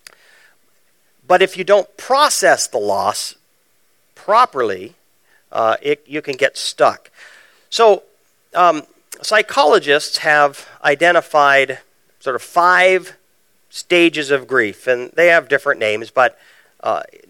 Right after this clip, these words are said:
n-, stage number one is denial. Stage number two is anger turned outward. Stage number three is anger turned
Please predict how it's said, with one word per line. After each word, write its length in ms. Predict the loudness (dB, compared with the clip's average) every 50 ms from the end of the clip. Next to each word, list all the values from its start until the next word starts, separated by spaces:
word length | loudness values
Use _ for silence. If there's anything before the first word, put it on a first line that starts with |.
| _ -6
n-, 120 | -6 -6 -6 -6 -20 -16
stage 320 | -6 -2 0 0 0 0
number 220 | 0 0 0 2
one 180 | 2 2 2 2
is 140 | 0 -2 -4
denial. 720 | -2 -2 0 0 2 0 2 2 0 0 0 -2 -4 -6 _ _ _ _ _ _ _ _ _ _ _ _
Stage 360 | _ -4 -2 0 0 0 0
number 200 | -2 0 0 0
two 440 | -4 -4 -6 -4 -2 -2 -2 0 0
is 180 | -2 -2 -2 -6 _
anger 500 | 0 0 2 2 2 -2 -2 -2 -4 -4
turned 460 | -4 -6 -8 -6 -2 -2 -2 -2 -4 -6 -8 -2
outward. 500 | 0 0 0 0 0 0 0 0 -2 -4 _ _ _ _ _ -16
Stage 360 | -6 -2 -2 -2 -2 0 -2
number 180 | -2 -2 -2
three 220 | -6 -6 -4 -4 -2
is 100 | 0 0
anger 320 | 0 0 0 -2 -8 -10
turned 400 | -10 -10 -10 -6 -6 -6 -6 -8